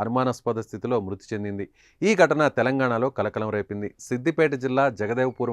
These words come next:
మండలం పీర్లపల్లి గ్రామంలో ఫోక్ సింగర్ శృతి అనుమానాస్పద స్థితిలో మరణించడం పట్ల పలు అనుమానాలు వ్యక్తమవుతున్నాయి. మృతురాలు శృతి ఒక ప్రముఖ గాయని, ఫోక్ సాంగ్స్ పాడుతూ హైదరాబాద్లో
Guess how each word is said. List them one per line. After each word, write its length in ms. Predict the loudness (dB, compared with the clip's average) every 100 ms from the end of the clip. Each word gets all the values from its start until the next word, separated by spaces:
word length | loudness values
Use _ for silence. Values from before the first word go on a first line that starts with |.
| -2
మండలం 280 | -2 -4 -4 -4
పీర్లపల్లి 460 | -4 -2 -2 -2 -2
గ్రామంలో 380 | -4 -2 0 0 -2 _ _ 6
ఫోక్ 260 | 6 6 2
సింగర్ 320 | 2 2 0
శృతి 260 | -4 -2 -2 -2 -6
అనుమానాస్పద 560 | -2 -2 -2 -4 -6 -8
స్థితిలో 280 | -10 -6 -4 -4
మరణించడం 460 | -6 -8 -4 -4 -4 _ _
పట్ల 220 | -4 -2 -2 2
పలు 220 | 2 2 -2 -2
అనుమానాలు 440 | -2 -2 -2 -2 -4
వ్యక్తమవుతున్నాయి. 580 | -6 -6 -6 -4 -4 -6 _ _ -10
మృతురాలు 420 | -2 2 2 0 -6
శృతి 280 | -4 -2 -2 -4 -4
ఒక 80 | -2 0
ప్రముఖ 240 | 0 0 -2 0
గాయని, 280 | -2 -2 -6 -4
ఫోక్ 240 | -6 -4 -6
సాంగ్స్ 240 | -6 -4 0
పాడుతూ 280 | 0 -2 -6 -6 -20 _ 8
హైదరాబాద్లో 580 | 8 8 8 6 4